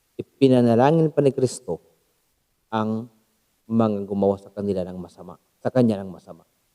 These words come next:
Di ba? Tingnan nyo, naka-, nakasuot pa si Father ng pula. Di ba? Pula na. Dati ang pinusuot ng mga pare, puti ata eh.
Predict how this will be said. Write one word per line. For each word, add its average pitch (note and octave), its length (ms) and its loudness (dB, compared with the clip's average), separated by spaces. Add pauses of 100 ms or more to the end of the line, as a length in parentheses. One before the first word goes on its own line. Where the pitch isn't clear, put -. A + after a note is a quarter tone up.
(2250)
Di G#2+ 80 2
ba? A2+ 160 -2 (1700)
Tingnan D3+ 240 4
nyo, E3 160 4
naka-, C3+ 320 2
nakasuot C#3+ 560 2
pa - 80 -2
si C#3+ 160 0
Father C3+ 400 2
ng A#2 320 0
pula. G#2 240 2 (480)
Di F#2 160 -10
ba? - 160 -16 (120)
Pula A#2 240 2
na. A2+ 160 -4 (600)
Dati C#3+ 360 4
ang B2+ 120 0 (600)
pinusuot A2 400 2
ng A2+ 160 -12
mga A2 220 -8 (100)
pare, A2 240 -6
puti - 320 -6
ata - 320 -4
eh. - 160 -8